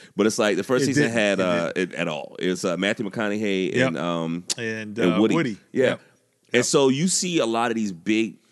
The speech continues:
Speaker 1: Hollywood actors doing television because True Detective was basically like, "Hey, we got eight episodes, we're done." You know, so
Speaker 2: Yep.
Speaker 1: then that came out around the same time the first season of Fargo came out. So you have, like, Billy Bob Thornton doing that. So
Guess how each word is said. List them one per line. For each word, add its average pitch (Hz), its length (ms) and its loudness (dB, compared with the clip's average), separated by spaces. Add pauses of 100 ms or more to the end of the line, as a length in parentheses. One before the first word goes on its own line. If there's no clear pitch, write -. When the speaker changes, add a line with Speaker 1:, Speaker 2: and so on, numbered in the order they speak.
(120)
Speaker 1:
Hollywood 117 440 0
actors 107 340 -4
doing 90 180 -2
television 123 480 -2
because 104 240 -2
True 139 160 -2
Detective 127 340 -2
was 104 120 -6
basically 101 320 -6
like, - 120 -8
"Hey, 104 140 0
we 95 80 -2
got 92 160 -2
eight 104 180 0
episodes, 95 400 -2
we're 90 100 -2
done." 80 320 -8 (280)
You 107 160 -2
know, 90 280 -6
so 113 160 -4
Speaker 2:
Yep. 98 80 -4
Speaker 1:
then 95 340 -4 (500)
that 110 300 -6
came 117 280 -8
out 98 200 -8
around 101 180 -10
the 101 60 -12
same 95 240 -10
time 98 180 -6
the 92 60 -10
first 95 240 -6
season 92 180 -6
of 87 80 -8
Fargo 98 400 -4
came 85 280 -8
out. 78 200 -10
So - 80 -10
you 92 160 -4
have, 90 260 -4
like, 80 280 -6 (120)
Billy 95 220 -4
Bob 85 300 -6
Thornton 90 300 -8
doing 87 260 -6
that. 85 320 -10
So 117 80 -16